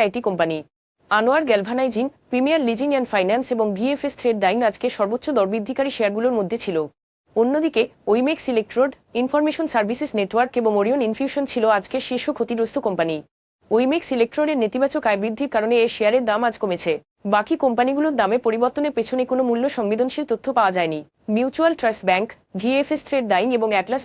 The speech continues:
বাংলাদেশের লেনদেনের পরিমাণ গত তিন মাসের গড় লেনদেনের তুলনায় আজ উল্লেখযোগ্যভাবে বেড়েছে। তবে এই লেনদেন বৃদ্ধির পেছনে স্বাভাবিক কোনো কারণ জানা যায়নি। আজকের শীর্ষ দুটি সংবাদ, বাংলাদেশ ব্যাংক ডিসেম্বর মাসে দুই হাজার পাঁচশো কোটি টাকার সপ্তম ইনভেস্টমেন্ট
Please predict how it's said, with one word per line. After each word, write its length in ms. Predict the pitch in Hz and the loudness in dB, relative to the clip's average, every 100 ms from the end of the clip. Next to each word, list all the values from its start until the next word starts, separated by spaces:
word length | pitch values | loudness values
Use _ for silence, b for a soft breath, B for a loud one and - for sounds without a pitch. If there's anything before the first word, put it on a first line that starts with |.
| 202 | 0
বাংলাদেশের 440 | 185 220 254 277 | 2 0 -2 -2
লেনদেনের 360 | 202 196 247 254 | 0 0 0 2
পরিমাণ 260 | 240 254 247 | 0 0 2
গত 120 | 196 226 254 | 0 0 -2
তিন 100 | 254 | -2
মাসের 200 | 269 294 226 | -2 -2 0
গড় 120 | 208 208 | 2 2
লেনদেনের 340 | 214 240 262 | 0 0 -2
তুলনায় 300 | 247 233 233 | -2 0 2
আজ 80 | 220 214 | 2 2
উল্লেখযোগ্যভাবে 600 | 214 220 214 208 196 214 | 0 0 0 2 2 0
বেড়েছে। 280 | 185 165 175 151 _ _ _ _ - | 0 -2 -4 -6 _ _ _ _ -2
তবে 200 | 240 247 - _ 226 | 2 2 -2 _ 0
এই 80 | 277 | 4
লেনদেন 280 | 247 226 285 277 | 4 2 2 0
বৃদ্ধির 300 | 254 294 294 | 0 0 -2
পেছনে 260 | 240 269 269 | -2 -2 -2
স্বাভাবিক 320 | 226 202 247 277 | 0 0 -2 -2
কোনো 120 | 294 339 | -2 0
কারণ 140 | 240 262 | 0 2
জানা 160 | 220 202 | 0 2
যায়নি। 240 | 185 165 151 - 202 | 0 0 -4 -2 0
আজকের 280 | 208 - 311 - | 0 0 -2 0
শীর্ষ 180 | 269 - 294 | -4 -2 -2
দুটি 160 | 285 294 | 0 -2
সংবাদ, 240 | 220 190 226 196 | 0 2 4 4
বাংলাদেশ 300 | 190 233 254 | 2 0 0
ব্যাংক 140 | 208 208 | -2 -2
ডিসেম্বর 320 | 208 254 269 262 | -4 -2 0 0
মাসে 180 | 208 240 226 | 0 -2 0
দুই 100 | 233 | 0
হাজার 200 | 262 294 233 | 2 2 0
পাঁচশো 240 | 190 262 | 0 -2
কোটি 160 | 247 254 | -4 -4
টাকার 200 | 233 233 - | -4 -2 -2
সপ্তম 240 | 208 269 269 | -2 0 0
ইনভেস্টমেন্ট 400 | 233 240 - 269 | 0 -2 -2 -4